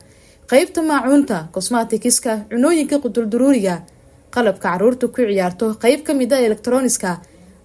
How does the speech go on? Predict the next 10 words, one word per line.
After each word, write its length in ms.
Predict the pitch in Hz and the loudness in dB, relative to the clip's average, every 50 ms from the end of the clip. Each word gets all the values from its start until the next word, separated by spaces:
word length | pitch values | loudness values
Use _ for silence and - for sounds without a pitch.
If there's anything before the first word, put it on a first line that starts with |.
| _ _ _ _ _ _ _ _ _ _ _ _ | _ _ _ _ _ _ _ _ _ _ _ _
agabka 400 | - 240 247 202 202 190 190 233 247 | 0 0 2 2 -2 -2 -2 -2 -2
nadaafadda, 720 | 208 190 180 175 180 180 - 254 220 220 226 226 214 - | 0 0 0 -2 0 0 0 0 0 0 0 -2 -2 -2
kaasi 360 | - 233 233 233 - - 403 349 | -2 0 0 0 0 2 2 2
oo 40 | 277 | 2
lagu 160 | 247 226 262 | 0 -2 -2
sameeyay 480 | 254 - 262 233 220 214 220 247 254 254 | -2 -2 -2 -2 -2 0 0 0 0 0
qiimo 240 | - 226 202 208 214 | -2 -2 -2 -2 -2
dhimis 300 | 208 220 240 311 330 302 | -2 -2 -2 -2 -2 -4
isugu 320 | 285 285 285 254 254 262 214 | -4 -4 -4 -4 -4 -2 -2
jira 320 | 220 190 185 170 170 - | -2 -2 -2 -4 -6 -10